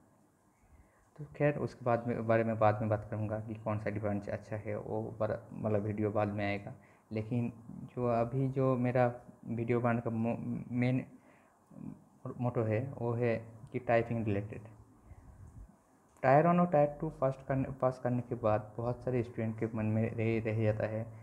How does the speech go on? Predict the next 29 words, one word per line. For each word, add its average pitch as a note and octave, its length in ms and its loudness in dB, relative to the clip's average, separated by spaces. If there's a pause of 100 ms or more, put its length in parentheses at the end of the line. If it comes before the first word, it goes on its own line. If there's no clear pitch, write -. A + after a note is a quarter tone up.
(240)
या A2+ 100 0
डर A2+ 240 4
रह A2+ 200 4
जाता A2 220 2
है G#2+ 160 0
कि A2+ 140 -6
टाइपिंग A2 400 0
कैसे G2+ 280 -4
करना G2+ 280 -4
है। A2 220 -6 (500)
तो A2 60 0
आज A2+ 200 4 (340)
टाइपिंग G#2+ 300 0
के - 80 -4
रिलेटेड A#2 420 -2
ही B2 60 4
वीडियो A#2 280 2
बनाने A2+ 260 2
जा G#2+ 120 6
रहा G#2+ 120 2
हूँ, G#2+ 220 -2
जो G#2+ 100 0
बिगिनर A2 400 0
है A2+ 120 -2
उसके G#2+ 260 -4
लिए A2 140 2
बहुत A2+ 340 -2
हेल्पफुल A2 280 -4
होगा। G#2+ 320 -8